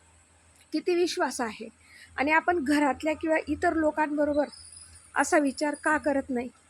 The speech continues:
हेही विचार करण्यासारखं आहे. म्हणून आपण, अ, जेव्हा इतर हिरो हिरोईन्सच्या मुला मुलींच्या बाबतीत इतकी पॉझिटिव्हिटी ठेवतो की ते दिसायला चांगले नसतील तरी त्यांच्यात चांगलं काहीतरी शोधतो,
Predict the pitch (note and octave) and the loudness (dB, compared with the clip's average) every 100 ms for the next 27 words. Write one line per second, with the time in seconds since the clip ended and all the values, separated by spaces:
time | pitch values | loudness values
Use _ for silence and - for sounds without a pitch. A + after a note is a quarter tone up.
0 | _ - C4 C4+ C#4+ C#4 B3+ A#3+ A#3+ A3+ | _ -2 2 4 2 -2 -2 -2 -2 -4
1 | A3 A3 A3+ F#3 - E3 F#3+ _ - - | -4 -6 -8 -10 -12 -16 -18 _ -20 -20
2 | - - C4 E4 F4 E4 F4 F#4 F#4+ F#4 | -20 -2 0 2 0 2 2 2 0 0
3 | F#4 F4 E4+ E4+ E4 D#4 D#4 D#4+ D#4+ B3+ | 0 0 0 -2 -4 -4 -2 0 2 0
4 | - A#3+ B3+ D#4 D4 C#4+ C#4 C4 C4 B3 | -6 -12 -2 0 2 2 2 2 0 -2
5 | - C4+ B3 B3+ B3+ C4 B3 B3 B3+ C#4 | -4 -4 -4 0 0 0 0 -4 -2 -2
6 | B3+ A#3+ B3 B3 - F4 - D#4 D#4 A#3 | -4 -6 -8 -10 -6 -4 0 0 0 0
7 | G#3+ G#3+ A#3 A3 - F#3+ _ _ _ _ | 0 -2 -4 -4 -2 -6 _ _ _ _
8 | _ _ _ B3+ A#3 A3+ D4 E4+ C#4+ A#3 | _ _ _ -8 -6 -2 0 2 2 2
9 | A3 A3 B3 B3+ C4+ D4 C#4 C#4 C4+ C4+ | 0 0 -2 -4 -4 -4 -2 -4 -2 -2
10 | C4 C4+ - C#4 C4 C#4 C4+ C4 C4 A#3 | -2 -4 0 2 4 2 2 0 0 -2
11 | - A3+ - - G3 F#3+ | -2 -2 -2 -6 -6 -6